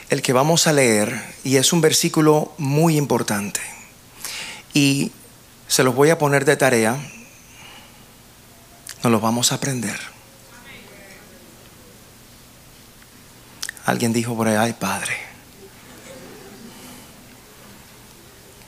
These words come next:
Y los, am,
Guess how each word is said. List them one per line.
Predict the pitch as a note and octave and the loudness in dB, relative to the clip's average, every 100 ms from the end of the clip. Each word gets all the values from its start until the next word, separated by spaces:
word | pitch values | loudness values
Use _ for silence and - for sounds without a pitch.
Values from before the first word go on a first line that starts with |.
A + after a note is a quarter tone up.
| - - - - - - - | -20 -20 -20 -20 -20 -20 -4
Y | - | 0
los, | D3 C#3 B2 B2 - - - - - | 2 4 4 2 0 -4 -16 -20 -8
am, | B2+ B2 B2 - | -2 0 0 -2